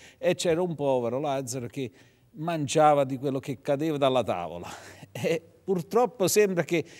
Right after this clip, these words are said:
benché le aspettative dei poveri siano quelle delle leggi o, o di avere un'assistenza dai ricchi o una beneficenza dai ricchi, la carità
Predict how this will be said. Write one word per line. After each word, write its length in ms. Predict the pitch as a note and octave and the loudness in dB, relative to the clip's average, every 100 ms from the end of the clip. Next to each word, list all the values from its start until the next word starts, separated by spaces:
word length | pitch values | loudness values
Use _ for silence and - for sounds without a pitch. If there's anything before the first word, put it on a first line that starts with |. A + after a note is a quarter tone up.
| - - | -20 -20
benché 360 | - F3+ E3+ A3 | 0 2 6 6
le 100 | G#3 | 10
aspettative 720 | F3+ - F3 - D#3 D#3 F3 | 8 6 0 4 4 4 0
dei 160 | D#3 D3+ | 0 0
poveri 360 | D#3+ D#3 C#3+ C3+ | 2 2 2 -2
siano 280 | D3+ C#3 | -2 -4
quelle 200 | C3+ C#3 | -4 -4
delle 240 | C3 B2+ C3 | -4 -2 0
leggi 500 | D3+ C#3+ B2 A2+ C3+ | 0 0 -2 -4 -4
o, 80 | B2 - _ | -4 -10 _
o 120 | B2+ | -2
di 140 | C#3 C#3+ | 2 4
avere 420 | C#3+ D3 C#3 C#3 | 4 4 4 4
un'assistenza 1160 | C#3 C#3 - B2+ - - C#3+ C3+ B2 - C3+ - - | 2 2 0 -4 -4 0 0 0 -2 0 0 -2 -10
dai 240 | - B2 C3+ | -4 0 2
ricchi 480 | D3 C#3+ - - C3+ | 4 2 0 -4 0
o 80 | |
una 200 | C#3+ C#3+ C3 | 2 2 2
beneficenza 1040 | A2+ D3+ C#3 C#3 - E3 C#3 A#2+ - A#2+ | 4 4 4 2 4 4 4 2 -2 -2
dai 180 | A#2+ B2+ | 0 0
ricchi, 440 | C#3 B2+ - - | 0 -2 -6 0
la 120 | C3+ C3 | 4 6
carità 640 | C3+ C3 A#2+ D3+ A#2 F#2 | 6 4 8 8 8 2